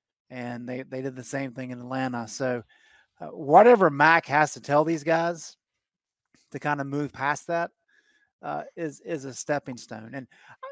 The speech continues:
you know, it's all hindsight and, and silver lining stuff. Um, but when you're in the, the program building phase,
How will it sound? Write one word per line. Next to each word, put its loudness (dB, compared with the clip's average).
you 2
know, 8
it's 4
all 12
hindsight 4
and, -8
and -14
silver 0
lining -4
stuff. -10
Um, -8
but -2
when -4
you're 0
in -4
the, -4
the -14
program -2
building -8
phase, -8